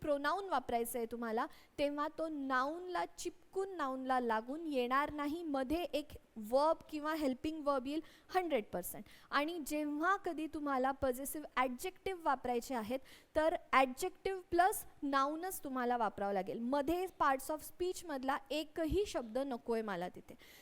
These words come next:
"This is my pen" हे सेंटेन्स बरोबर आहे की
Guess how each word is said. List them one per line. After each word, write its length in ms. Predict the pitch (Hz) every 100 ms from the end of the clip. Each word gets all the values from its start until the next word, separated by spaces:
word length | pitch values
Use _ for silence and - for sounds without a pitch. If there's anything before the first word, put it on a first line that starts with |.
| - 269
"This 420 | 370 - - 381
is 160 | 349
my 420 | 269 254 277 330 370 294
pen" 140 | 196 156 233
हे 180 | - 311
सेंटेन्स 480 | 320 277 277 294 254
बरोबर 340 | 214 170 156
आहे 100 | 214 - - _
की 140 | 330